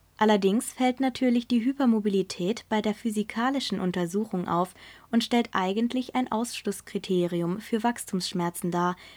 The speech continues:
bei denen die physikalische Untersuchung völlig unauffällig sein soll. Es ist gut möglich, dass Wachstumsschmerzen und Schmerzen am Bewegungsapparat durch Hypermobilität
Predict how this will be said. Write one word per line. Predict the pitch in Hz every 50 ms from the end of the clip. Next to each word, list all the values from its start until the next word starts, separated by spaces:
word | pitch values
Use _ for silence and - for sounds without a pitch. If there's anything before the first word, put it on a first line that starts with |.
| - _
bei | - 214 208
denen | 202 208 202 202 226 240
die | 247 277 269
physikalische | - - 294 269 294 269 - - 202 196 190 185 190 190 - 208
Untersuchung | - 190 185 202 196 185 - 196 185 175 - - 208 262 285
völlig | - - - 196 180 180 202 202 - -
unauffällig | 226 220 214 196 - - 180 170 170 165 - -
sein | - 170 165 165 170
soll. | 165 - 170 165 165 - _ _ _ _ _ _ _ _ _ _ _ - - - - - - -
Es | - 233 233 240
ist | 254 - - - -
gut | - 262 294 311 - -
möglich, | 226 220 208 196 - 175 170 -
dass | - 175 175 - -
Wachstumsschmerzen | 180 196 - - - - 247 226 - - - 185 175 175 175 - - - 180
und | - 175 175
Schmerzen | - - 180 175 175 185 - - - 190
am | - 185 180
Bewegungsapparat | 180 180 180 190 208 - 226 220 208 - - 208 208 - 208 196 190 190 190 208 - -
durch | 196 - -
Hypermobilität | 214 214 - 233 214 202 196 196 - 202 190 196 190 190 - - 185 185 214 -